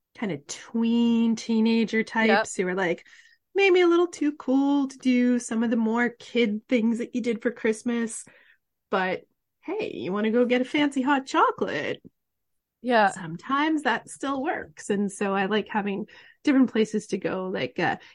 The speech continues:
Speaker 1: Cafe Admiral there on, uh, Main Street in Moncton too. Amazing fun drinks there.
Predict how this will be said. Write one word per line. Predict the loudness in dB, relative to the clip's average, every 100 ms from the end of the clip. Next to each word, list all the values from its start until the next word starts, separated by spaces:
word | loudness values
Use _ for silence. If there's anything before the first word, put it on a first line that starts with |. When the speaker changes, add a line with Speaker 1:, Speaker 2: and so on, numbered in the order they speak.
| -4
Speaker 1:
Cafe | -2 2
Admiral | 0 0 -2 -4 -4
there | -4 -4 -4
on, | -6 -6 -8 -8
uh, | -8
Main | -6 -6
Street | -8 -10 -8
in | -8
Moncton | -10 -10 -10
too. | -8 -10 -10 -12 _
Amazing | -4 -4 -4 -2 -2 -2 -4 -8 -8 -8 -10 -4 -4 -4
fun | -6 -8
drinks | -10 -12 -16
there. | -4 0 2 2 4 2 2